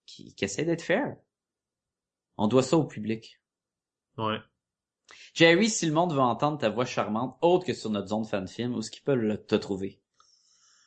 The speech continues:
Speaker 2: Vous pouvez me trouver, dans le fond, sur, euh, un autre podcast, à savoir Geek. Euh, donc, les geeks sont parmi nous. Euh, on est sur iTunes, on est sur Facebook, on est un peu partout. Euh, sinon, en tant que tel, si vous aimez le hockey aussi, je suis sur Hors-jeu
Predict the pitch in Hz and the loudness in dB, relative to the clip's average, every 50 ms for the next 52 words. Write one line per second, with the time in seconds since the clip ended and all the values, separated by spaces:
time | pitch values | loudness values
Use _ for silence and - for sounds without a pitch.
0 | _ _ _ _ - 143 143 143 151 156 196 196 185 160 135 139 175 180 160 139 | _ _ _ _ 2 2 2 4 4 4 4 6 6 4 4 4 2 2 2 0
1 | - - 151 156 160 160 151 139 135 131 127 127 143 185 185 - 196 - - - | 0 0 2 4 4 6 6 6 6 8 8 6 6 4 2 2 0 -2 2 2
2 | 196 202 196 190 - - - - - - - - - - 104 - - 117 117 113 | 2 2 4 2 -2 -4 -6 -8 -10 -12 -18 -16 -10 -10 -6 -4 0 2 4 4
3 | 107 107 110 120 165 214 214 214 - - - - - _ - - - - - _ | 4 2 0 2 4 4 4 4 2 -6 -12 -14 -16 _ -20 -20 -20 -20 -20 _
4 | _ _ _ - 120 117 117 117 113 113 110 110 110 110 117 135 147 147 143 143 | _ _ _ 0 2 4 4 4 4 4 4 2 2 4 6 6 6 6 4 -2
5 | - - _ 117 117 117 117 117 120 170 185 180 - - 160 143 143 151 147 143 | -10 -14 _ -4 -2 -2 -2 -2 0 0 0 0 2 0 0 4 6 6 6 8
6 | 139 143 180 220 - - _ _ _ _ _ - - _ 123 113 110 107 107 104 | 6 6 4 2 -2 -8 _ _ _ _ _ -20 -12 _ -4 0 2 2 2 2
7 | 104 107 123 117 - 135 127 120 - 127 120 131 131 117 113 110 104 - - 120 | 2 0 -2 0 4 4 4 6 4 2 2 2 0 0 0 -2 -2 -2 -2 -2
8 | 110 101 107 107 110 - - _ _ - 117 113 123 135 135 139 127 - 117 117 | -2 0 -4 -6 -6 -8 -16 _ _ -2 2 4 4 4 4 4 2 2 -4 -6
9 | - - - _ - - - - - - - _ 113 113 113 117 117 113 113 113 | -6 -10 -18 _ -20 -20 -20 -20 -20 -20 -6 _ 2 4 6 6 6 6 4 2
10 | - - - - - 131 135 135 131 123 135 127 117 - 139 139 131 - 123 127 | 0 -2 -6 -2 2 4 4 4 4 4 2 0 2 6 6 6 6 6 4 4
11 | 123 123 123 123 117 113 110 - 131 131 123 - - 135 139 139 160 151 - - | 4 6 6 6 6 6 4 4 2 0 2 0 0 2 2 2 2 0 -2 -4
12 | 190 - - 156 156 143 151 - 165 160 151 127 123 135 135 135 | -6 -4 0 0 0 0 2 4 6 6 6 6 4 2 0 -2